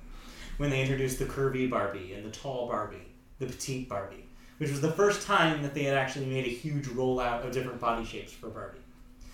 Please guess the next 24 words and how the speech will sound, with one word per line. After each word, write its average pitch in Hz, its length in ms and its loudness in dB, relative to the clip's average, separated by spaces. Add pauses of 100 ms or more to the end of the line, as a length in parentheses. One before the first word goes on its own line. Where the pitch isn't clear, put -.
(320)
So 160 360 8
you 156 120 8
actually 165 260 8
get 151 140 2
to 147 100 4
meet 147 280 2
some 147 200 2
of, 135 140 2
like, 131 200 0
the 131 80 0
creative 131 560 4
leads 131 320 0
on 131 120 0
the 123 80 0
Barbie 117 300 -2
team, 202 440 0
and 135 100 0
they 131 140 0
get 131 140 -2
to - 120 -12
tell 135 240 -2
you, 127 160 0
like, 120 240 -2
their, 131 280 2